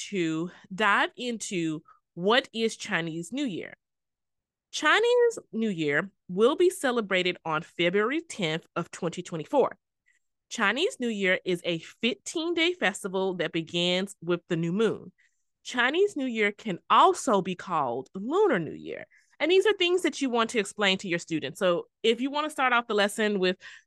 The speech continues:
just a small, brief presentation about what is Chinese New Year, what is Lunar New Year, I would suggest that you do that. So on day one, start the lesson with a K W L chart.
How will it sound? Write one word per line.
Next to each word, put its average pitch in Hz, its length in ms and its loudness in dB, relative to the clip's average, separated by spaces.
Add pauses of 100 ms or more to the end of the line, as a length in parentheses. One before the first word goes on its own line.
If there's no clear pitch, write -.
just - 320 -2
a 285 100 0
small, 277 540 2
brief 247 280 -4
presentation 220 600 -2
about 185 260 2
what 214 460 0
is 214 380 -4
Chinese 208 560 -2
New 208 100 -2
Year, 202 300 0
what 190 280 0
is 208 240 -2
Lunar 185 280 0
New 175 160 2
Year, 165 320 2 (320)
I 208 100 4
would 226 160 -2
suggest 185 360 -4
that 170 140 -10
you 165 80 -8
do 147 160 -8
that. - 180 -12 (600)
So - 240 0
on 285 160 4
day 320 240 4
one, 226 280 2
start 214 520 2 (320)
the 240 120 -4
lesson 226 420 -2
with 190 260 -2
a 190 140 0
K 190 300 0
W 208 360 -2
L 190 200 0
chart. 170 360 -2